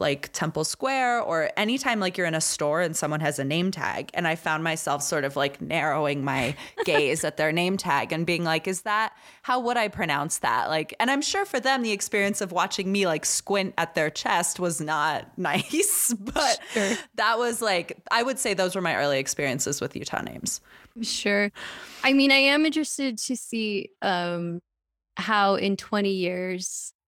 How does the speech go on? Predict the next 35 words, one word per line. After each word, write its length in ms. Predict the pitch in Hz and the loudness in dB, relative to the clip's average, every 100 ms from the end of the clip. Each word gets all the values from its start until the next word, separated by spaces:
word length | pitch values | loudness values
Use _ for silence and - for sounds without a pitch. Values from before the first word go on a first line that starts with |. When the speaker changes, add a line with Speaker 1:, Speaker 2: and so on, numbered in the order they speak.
| _ | _
Speaker 2:
these 360 | 185 202 185 180 | -6 -2 -2 0
names 400 | 180 165 165 - _ | 0 0 -4 -10 _
play 680 | 196 175 170 165 160 - | -4 -2 0 0 -2 -4
in, 300 | - 170 165 | -4 -4 -2
like, 240 | 156 165 - | -4 -8 -10
the 140 | 180 | -8
workplace, 640 | 165 - - - - 175 - | -6 -8 -8 -6 -6 -2 2
you 80 | 208 | 6
know, 160 | 185 | 6
in 180 | 185 208 | 6 4
broader 300 | 196 185 190 | 4 4 0
society, 640 | - 190 170 170 170 165 | -4 -2 0 2 2 2
Speaker 1:
Mm. 60 | 160 | 0
Speaker 2:
and 140 | 175 180 | 0 -2
if 120 | 185 | -2
it 120 | 190 | -2
will 100 | 196 | -2
just 240 | 185 - | -4 -6
be 100 | 196 | -8
commonplace 960 | - - 190 185 170 - 165 170 - - | -6 -2 -2 -2 -4 -4 -4 -4 -6 -6
to 120 | 170 | -4
have 380 | 175 156 156 165 _ _ _ - | -2 -2 -4 -6 _ _ _ -8
a, 80 | - | -2
a 120 | 196 175 | -2 2
bunch 260 | 214 190 | 2 2
of 80 | 180 | 0
Hinkleys 580 | - 196 175 185 170 165 | 0 0 0 0 0 -4
and 160 | 165 | -6
Paisleys, 760 | 156 175 165 160 175 170 165 - - | -4 -4 -4 -4 -4 -4 -4 -6 -2
or 200 | 165 160 | 0 0
is 140 | 165 | 0
it 80 | 180 | -2
gonna 160 | 180 160 | -2 -4
be 160 | 160 | -2
like, 180 | 156 | -2